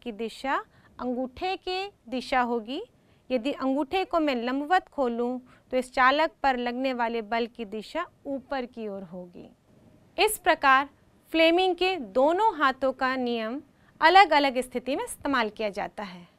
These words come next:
इन दोनों हाथों के नियम में क्या अंतर है, हम एक-एक करके देखते हैं। फ्लेमिंग के राइट हैंड के नियम के अनुसार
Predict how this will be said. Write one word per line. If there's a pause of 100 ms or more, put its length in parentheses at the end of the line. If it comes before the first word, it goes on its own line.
(800)
इन
दोनों
हाथों
के
नियम
में (140)
क्या
अंतर
है, (260)
हम
एक-एक
करके
देखते
हैं। (600)
फ्लेमिंग
के
राइट
हैंड
के
नियम
के
अनुसार